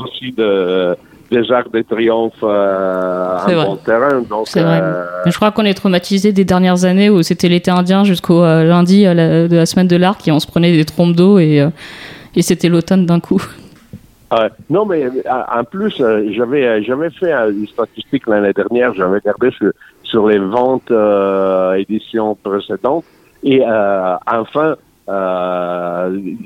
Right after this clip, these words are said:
Speaker 1: ils, ils ont, euh, on, on a eu, euh, disons, une douzaine de, d'éditions courues en bon terrain, euh,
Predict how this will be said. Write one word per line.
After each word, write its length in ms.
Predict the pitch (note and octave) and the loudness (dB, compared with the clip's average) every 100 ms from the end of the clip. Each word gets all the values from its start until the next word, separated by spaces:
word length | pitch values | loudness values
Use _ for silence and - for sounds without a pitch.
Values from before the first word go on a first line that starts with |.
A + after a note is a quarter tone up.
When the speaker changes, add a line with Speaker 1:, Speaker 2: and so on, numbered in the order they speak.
| A#2 | -6
Speaker 1:
ils, 220 | G#2 A2 A2 A2 G2+ | -6 -6 -10 -20 -18
ils 200 | G#2+ F#2 | -16 -8
ont, 260 | A2+ A2+ A2 | -4 -2 -2
euh, 420 | G#2+ G2+ G2 G2 - _ - - - - - - | -2 -2 -2 -4 -6 _ -20 -20 -20 -20 -14 -8
on, 120 | A2 | -4
on 200 | A#2 A#2 | -2 -2
a 140 | A2+ A2 | 0 0
eu, 220 | A#2+ A#2+ | 0 2
euh, 160 | G#2+ G#2+ | 0 -2
disons, 300 | A2 A2 A#2 | -4 -4 -4
une 100 | A2+ A#2 _ - | -4 -8 _ -4
douzaine 540 | F3 C#3 D3+ D3 C#3 | -2 0 0 0 -2
de, 680 | A#2+ A#2+ A2 A2 G#2 G2+ G2+ | 0 0 2 0 0 0 -2
d'éditions 500 | A2 A2+ A2 - C3 | -4 -6 -8 -4 -4
courues 320 | A#2 A2+ G#2 A2 | -4 -4 -2 0
en 100 | G2+ | 0
bon 140 | G#2+ G#2+ | -4 -4
terrain, 460 | - G#2+ A#2 D3+ - _ - | 0 0 0 -2 -6 _ -6
euh, 960 | G2+ F#2+ F2+ F#2 F#2 F#2 F#2 F#2 F#2 | -2 0 0 0 0 0 -2 -2 -4